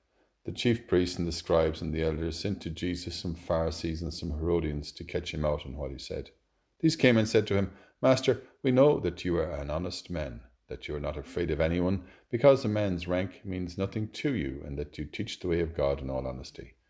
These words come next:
Is it permissible to pay taxes to Caesar or not? Should we pay, yes or no?" Seeing through their hypocrisy, he said to them, "Why did you set this trap for me? Hand me a denarius and let me see it."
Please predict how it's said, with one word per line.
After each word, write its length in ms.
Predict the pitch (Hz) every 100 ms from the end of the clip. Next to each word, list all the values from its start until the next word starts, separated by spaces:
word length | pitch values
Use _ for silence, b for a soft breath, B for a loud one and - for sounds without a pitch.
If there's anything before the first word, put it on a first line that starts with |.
| _ _ _
Is 140 | 113 143
it 120 | 151
permissible 680 | 143 117 101 98 95 90 - B B
to 100 | -
pay 160 | 87 87
taxes 520 | - 85 80 85 76
to 160 | - 82
Caesar 520 | - 80 76 73 76
or 140 | 73
not? 240 | 73 71 - - _ _ _
Should 260 | - 107 104
we 140 | 98
pay, 440 | 98 101 78 76 -
yes 240 | 69 - 76
or 80 |
no?" 320 | 76 73 57 - _ _ _ _
Seeing 300 | - 143 135
through 160 | -
their 200 | 98 90
hypocrisy, 920 | 82 87 - - - 104 - 92 - 95
he 80 |
said 220 | 98 104 -
to 80 |
them, 200 | 104 95 - b b b
"Why 140 | 98 90
did 180 | 82
you 100 | 85
set 300 | 82 - 85
this 180 | - 80
trap 320 | - - 113
for 120 | - 65
me? 260 | 55 - _ _ _ _
Hand 260 | 80 78
me 120 | 78 78
a 40 |
denarius 720 | 76 76 80 82 82 85 -
and 80 | 82
let 180 | 80 -
me 100 | 82
see 220 | - 62
it." 180 | -